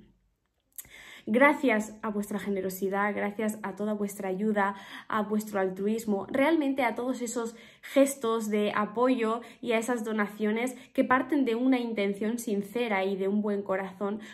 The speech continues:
pues ha sido posible cumplir con este reto y apadrinar a los tres niños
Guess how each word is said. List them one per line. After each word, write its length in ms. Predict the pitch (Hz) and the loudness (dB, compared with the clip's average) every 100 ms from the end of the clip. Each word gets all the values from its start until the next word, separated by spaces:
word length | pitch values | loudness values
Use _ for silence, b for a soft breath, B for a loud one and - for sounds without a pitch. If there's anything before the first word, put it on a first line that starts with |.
| B | B
pues 260 | 247 254 - | 2 2 2
ha 140 | 233 | 0
sido 340 | - 247 214 214 | 2 0 0 -2
posible 520 | 208 - 208 214 214 | -4 -2 0 0 -2
cumplir 500 | 190 190 190 190 196 B B | -4 -2 0 -2 -2 B B
con 240 | - 196 196 | 0 0 0
este 280 | 220 214 202 | -2 -2 -2
reto 380 | 190 190 226 - | 0 -2 -2 -2
y 140 | 285 | -2
apadrinar 680 | - 240 220 208 190 190 190 | 0 0 0 2 2 0 -2
a 80 | 202 | -2
los 140 | 190 185 | -4 -4
tres 260 | 196 196 | -4 -2
niños 440 | 190 190 190 202 | -2 0 -2 -4